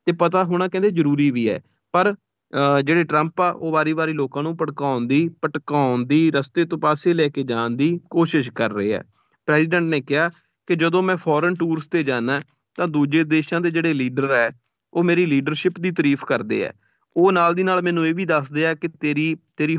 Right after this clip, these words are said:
ਹੋਮ ਪੋਪੂਲੈਰਿਟੀ ਕਾਫੀ ਵਧੀਆ ਹੈ ਤੇ ਅਸੀਂ ਸਾਰੇ ਰਲ ਕੇ ਇਸ ਚੀਜ਼ ਨੂੰ ਸੈਲੀਬ੍ਰੇਟ ਕਰਦੇ ਹਾਂ।"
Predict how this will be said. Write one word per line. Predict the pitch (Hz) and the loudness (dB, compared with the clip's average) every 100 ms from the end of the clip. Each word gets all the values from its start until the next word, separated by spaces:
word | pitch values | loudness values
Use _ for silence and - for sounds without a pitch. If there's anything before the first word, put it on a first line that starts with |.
| - | -2
ਹੋਮ | 147 160 170 | 0 0 2
ਪੋਪੂਲੈਰਿਟੀ | 170 151 156 143 147 160 | 0 2 2 2 0 -2
ਕਾਫੀ | 147 143 139 151 | -2 -2 -2 -2
ਵਧੀਆ | 120 120 131 113 | -2 -2 -2 -2
ਹੈ | 92 _ _ - | -4 _ _ -2
ਤੇ | 156 | -2
ਅਸੀਂ | 160 | -2
ਸਾਰੇ | 175 160 175 | -2 0 2
ਰਲ | 156 131 | 0 0
ਕੇ | 143 | -4
ਇਸ | 135 | -4
ਚੀਜ਼ | 143 | -4
ਨੂੰ | 147 143 | -4 -2
ਸੈਲੀਬ੍ਰੇਟ | 135 151 143 120 110 | -2 -2 0 -2 -2
ਕਰਦੇ | - 107 95 - | -6 -6 -6 -6
ਹਾਂ।" | 95 | -6